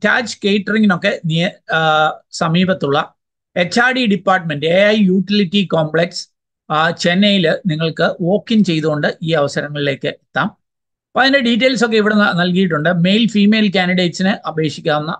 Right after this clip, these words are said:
അവസരങ്ങളായിരിക്കും. ചെന്നൈ ഇന്റർനാഷണൽ എയർപോർട്ടിലായിരിക്കും, നമ്മുടെ മദ്രാസിലായിരിക്കും അവസരങ്ങളുള്ളത്. ഇതൊരു ത്രീ ഇയർ, ആ, കോൺട്രാക്ട് ബേസിസിലുള്ള ഒരു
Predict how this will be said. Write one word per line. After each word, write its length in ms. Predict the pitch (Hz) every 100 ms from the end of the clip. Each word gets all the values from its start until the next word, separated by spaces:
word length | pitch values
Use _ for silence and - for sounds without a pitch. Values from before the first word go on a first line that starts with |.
| -
അവസരങ്ങളായിരിക്കും. 880 | 151 135 143 147 131 113 113 170 - _ _ _ _ _ -
ചെന്നൈ 300 | 196 220 262
ഇന്റർനാഷണൽ 680 | 240 214 226 233 220 233 196
എയർപോർട്ടിലായിരിക്കും, 880 | 180 190 202 208 190 175 143 127
നമ്മുടെ 440 | 135 - 165 180 -
മദ്രാസിലായിരിക്കും 760 | 165 - 180 175 190 147 139 180 -
അവസരങ്ങളുള്ളത്. 840 | 135 135 143 143 131 117 - 139 - _ _ _ _ _ -
ഇതൊരു 180 | 269 247 190
ത്രീ 360 | 240 262 269
ഇയർ, 140 | 254 254 285 -
ആ, 140 | 190
കോൺട്രാക്ട് 720 | 185 185 190 226 226 240 214
ബേസിസിലുള്ള 840 | 180 185 185 202 - 180 147 123 -
ഒരു 240 | 160 165